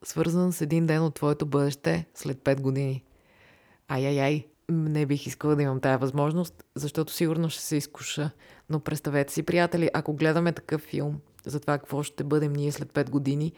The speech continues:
какво ще правим после пет години? <laughs> Какво ще правим? Не знам.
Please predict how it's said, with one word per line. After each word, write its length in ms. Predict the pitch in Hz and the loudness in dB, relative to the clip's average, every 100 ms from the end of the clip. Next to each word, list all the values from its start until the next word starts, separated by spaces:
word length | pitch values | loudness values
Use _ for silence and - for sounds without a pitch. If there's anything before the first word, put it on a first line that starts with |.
| - - | -14 -20
какво 260 | - 151 | -2 0
ще 100 | 151 | 0
правим 260 | - 170 170 | 2 2 2
после 260 | 151 151 | 0 -4
пет 220 | 147 151 151 | -2 -2 0
години? 420 | 160 156 160 147 _ _ - - - _ _ | 0 2 0 -2 _ _ -16 -16 -16 _ _
<laughs> 800 | _ - - - - - - | _ -20 -14 -12 -12 -16 -14
Какво 240 | - 139 175 | -12 -2 0
ще 100 | 185 | 2
правим? 340 | 185 175 160 151 _ _ _ _ | 4 4 2 -2 _ _ _ _
Не 120 | 165 | -2
знам. 300 | 151 160 165 | 2 2 0